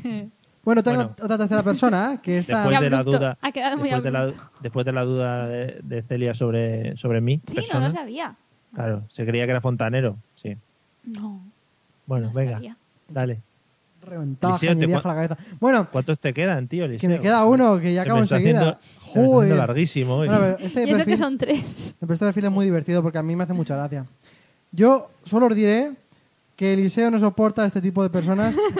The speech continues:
Speaker 1: a la vez que se descojona. Y efectivamente es el caso de la gente que habla de sí mismos en tercera persona.
Speaker 3: Hmm.
Speaker 1: <laughs> Esa gente da muchísima
Speaker 3: Eso
Speaker 1: rabia.
Speaker 3: tendría que estar en el top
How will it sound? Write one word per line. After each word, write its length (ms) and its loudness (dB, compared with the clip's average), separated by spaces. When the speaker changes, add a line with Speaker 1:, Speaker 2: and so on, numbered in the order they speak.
Speaker 1:
a 100 0
la 120 2
vez 100 0
que 120 0
se 80 2
descojona. 640 2
Y 160 0
efectivamente 1040 2
es 120 -6
el 80 -4
caso 180 -2
de 60 -2
la 80 -4
gente 260 -2
que 60 0
habla 160 2
de 80 2
sí 100 0
mismos 260 2
en 60 2
tercera 320 0
persona. 440 0
Speaker 3:
Hmm. 120 -4
Speaker 1:
<laughs> 240 -10
Esa 380 2
gente 360 0
da 160 2
muchísima 420 2
Speaker 3:
Eso 100 0
Speaker 1:
rabia. 220 2
Speaker 3:
tendría 240 0
que 60 -8
estar 180 -4
en 80 -4
el 160 -2
top 260 -2